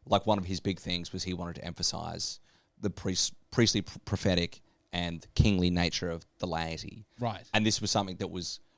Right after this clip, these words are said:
Speaker 1: perceived that the clerical church was pushing back on. And it was something that Vatican two, the church did say, "We do believe that the laity have these things."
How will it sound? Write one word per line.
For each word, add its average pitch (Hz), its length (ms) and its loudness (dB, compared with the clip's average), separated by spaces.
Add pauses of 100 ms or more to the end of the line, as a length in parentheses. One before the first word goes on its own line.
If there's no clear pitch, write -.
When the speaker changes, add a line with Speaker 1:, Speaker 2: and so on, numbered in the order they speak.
Speaker 1:
perceived 127 720 2
that 92 140 -6
the 98 60 -4
clerical 92 480 0
church 85 340 -4 (100)
was - 140 -8
pushing 90 340 -6
back - 240 -6
on. 120 260 -10 (340)
And 98 120 2
it 95 80 -2
was 101 100 -4
something 98 200 -4
that 95 160 -4
Vatican 90 320 -4
two, 95 400 -6
the 98 100 -8
church 87 280 -8
did - 140 -10
say, 82 380 -6 (320)
"We 107 120 4
do 90 200 0
believe 82 320 -4
that 82 100 -14
the 85 60 -6
laity 82 180 -4
have 82 180 -8
these - 140 -12
things." - 220 -12